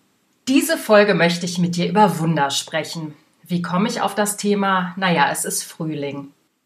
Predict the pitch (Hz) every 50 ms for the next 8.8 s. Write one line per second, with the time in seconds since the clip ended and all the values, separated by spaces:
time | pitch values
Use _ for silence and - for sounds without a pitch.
0 | _ - 196 247 - 311 - - 254 240 226 214 220 214 220 208 - 202 202 185
1 | 175 180 180 170 175 - - 226 262 262 175 170 165 156 156 156 160 - - -
2 | - 175 175 170 170 196 214 208 202 - 208 185 175 180 - - 202 202 220 220
3 | 214 208 208 208 208 196 202 - _ _ _ _ _ - 180 190 226 226 269 -
4 | - - 208 185 180 180 - 170 - - 185 175 180 196 208 208 202 165 165 160
5 | 160 160 - - 175 165 151 139 156 147 143 135 127 127 135 135 269 - _ _
6 | _ _ _ _ _ _ _ _ _ _ _ _ _ _ _ _ - 185 196 208
7 | 226 262 269 233 208 196 180 175 175 208 254 254 240 247 247 247 - - - 185
8 | 175 156 156 151 156 156 156 165 185 220 233 240 254 247 254